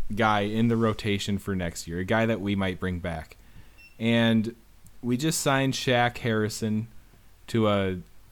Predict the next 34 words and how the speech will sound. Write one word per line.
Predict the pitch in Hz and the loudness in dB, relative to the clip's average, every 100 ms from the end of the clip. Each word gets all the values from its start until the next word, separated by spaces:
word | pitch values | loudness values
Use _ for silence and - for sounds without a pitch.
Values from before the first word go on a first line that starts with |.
| - | -14
they're | 107 104 | -8 -2
calling | 139 131 120 | 2 4 4
it | 113 | 4
a | 101 | 2
multi-year | 107 110 113 107 101 101 95 | 2 2 2 2 2 0 -2
contract, | - 98 98 104 98 - | -2 -2 -2 -2 -4 -4
but | 95 87 - | -6 -6 -8
that'll | 101 101 95 | -4 -2 -2
be | 87 92 | -2 -4
up | 90 | -6
to | 95 | -8
the | 85 | -10
team | - 104 92 87 | -6 -4 -2 -2
after | 87 - | -6 -8
the | 82 82 | -10 -10
season's | - 98 87 87 82 | -8 -8 -6 -8 -8
up. | 80 - - - - - - - - - | -10 -12 -20 -20 -20 -20 -20 -20 -20 -14
So | - 120 110 101 - - - - - - - - - - - - - - - - - | -2 0 0 -2 -10 -20 -20 -20 -20 -20 -20 -20 -20 -20 -20 -20 -20 -20 -20 -20 -14
that's | 117 127 185 254 | -2 0 2 0
actually | 254 - 208 | -2 0 0
some | 196 - 139 | 0 2 2
depth | 110 113 101 - - - | 4 4 2 -2 -14 -12
at | 110 110 110 | -6 -6 -4
the | |
point | 104 - 113 107 | -6 -2 -2 -2
guard | 98 95 90 | -2 -2 -2
position. | - 87 95 90 - - 101 - - - - - - | -6 -6 -6 -6 -10 -14 -16 -18 -20 -20 -20 -20 -4
If | 117 117 | -4 0
you | 147 156 | 2 2
can, | 165 165 147 | 2 2 2
uh, | 135 127 120 113 - - - - - - - - - | 2 2 0 -2 -12 -20 -20 -20 -20 -20 -20 -14 0
rely | 123 127 135 139 | 2 4 4 4
on | 143 135 | 4 2
Shaq | - 135 113 107 - | 0 2 2 0 -4